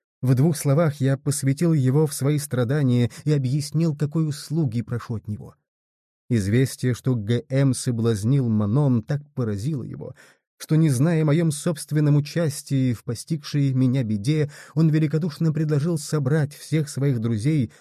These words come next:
и с оружием в руках освободить мою возлюбленную. Я дал ему понять, что огласка,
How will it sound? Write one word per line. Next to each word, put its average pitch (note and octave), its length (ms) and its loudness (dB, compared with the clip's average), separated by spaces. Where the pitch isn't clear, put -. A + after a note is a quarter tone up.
и B2+ 80 4
с - 120 -2
оружием D3+ 480 4
в A#2+ 60 2
руках C#3+ 560 0
освободить C#3+ 800 -2
мою A2 200 0
возлюбленную. G#2 760 -8
Я A2+ 180 2
дал C3+ 240 2
ему B2 340 2
понять, B2 360 0
что C3+ 200 -2
огласка, B2 800 -2